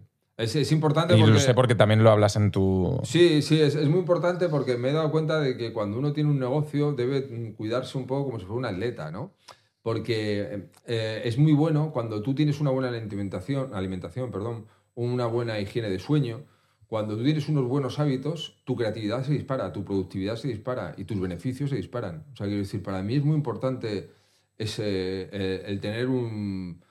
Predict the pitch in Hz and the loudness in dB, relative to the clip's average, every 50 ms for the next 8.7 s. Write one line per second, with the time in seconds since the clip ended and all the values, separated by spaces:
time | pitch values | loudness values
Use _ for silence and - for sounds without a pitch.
0 | _ _ _ _ - 101 101 - - 113 113 107 104 101 95 - - 117 110 117 | _ _ _ _ -6 -6 -6 -4 -4 -4 -4 -4 -4 -6 -6 -6 -6 -4 -2 -2
1 | 131 147 - 143 143 - 131 147 147 - - - 82 76 - - - - 101 104 | -2 0 0 0 0 2 4 4 4 4 2 -4 -10 -14 -14 -14 -12 -10 -6 -4
2 | 107 107 127 135 - - 143 131 135 151 151 139 123 117 113 113 117 117 113 110 | -2 0 0 0 2 2 2 4 4 4 4 4 2 0 0 0 0 -2 -2 -2
3 | 104 101 - 147 147 - 147 147 165 165 156 139 104 110 113 120 117 131 117 131 | -2 0 0 0 0 0 -2 -4 -2 -2 -4 -4 -2 -2 -2 -2 -2 -2 -2 0
4 | 131 131 143 151 143 123 113 98 101 101 104 101 101 101 104 101 - 120 104 104 | 0 0 0 -2 -2 -2 -4 -4 -2 -2 -2 -2 -2 -2 -2 -4 -4 -4 -2 -2
5 | 107 104 123 123 135 135 131 135 139 147 - - 135 120 - 135 127 127 127 120 | -2 0 0 0 0 0 -2 -2 -2 -4 -4 -6 -6 -6 -4 -4 -4 -4 -4 -6
6 | - 107 104 120 123 110 - - 78 - _ _ _ _ _ _ _ _ _ - | -6 -6 -4 -4 -4 -6 -8 -12 -14 -16 _ _ _ _ _ _ _ _ _ -6
7 | 113 110 - - 117 110 117 117 127 127 131 139 139 - 131 127 117 - 117 101 | -6 -4 -4 -4 -4 -2 -2 0 0 0 0 0 0 0 -2 -4 -4 -4 -4 -4
8 | 101 120 131 110 98 107 107 127 120 131 143 131 110 | -2 -2 -2 -2 -2 -2 -2 -2 0 0 2 2 2